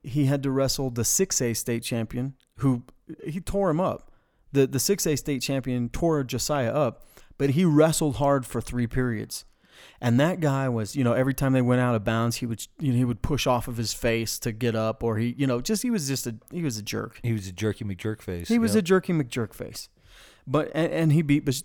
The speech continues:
Speaker 1: Josiah, but Josiah got up, shook his hand, said, "Hey, good match, blah, blah, blah, bada boom, bada bing.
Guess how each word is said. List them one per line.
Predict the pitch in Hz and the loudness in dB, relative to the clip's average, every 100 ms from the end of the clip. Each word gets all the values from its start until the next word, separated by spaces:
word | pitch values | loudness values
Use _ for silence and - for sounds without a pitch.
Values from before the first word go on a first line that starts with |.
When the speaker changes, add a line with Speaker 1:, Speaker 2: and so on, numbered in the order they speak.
| 139 | -4
Speaker 1:
Josiah, | 139 - 120 123 160 | -4 0 0 0 0
but | 123 | -4
Josiah | - - 117 120 | -8 -2 0 0
got | 120 113 | 0 2
up, | 156 - | 2 0
shook | - 120 | -8 -6
his | 107 | -2
hand, | 143 160 | 0 0
said, | 110 | -2
"Hey, | 107 113 | -4 -2
good | 117 | 0
match, | 123 147 147 - | 0 0 -2 -4
blah, | 113 | -4
blah, | 110 | -2
blah, | 110 139 147 | 2 4 4
bada | 117 110 113 | 4 2 4
boom, | 127 123 | 4 4
bada | 117 113 | 2 2
bing. | 135 139 | 2 2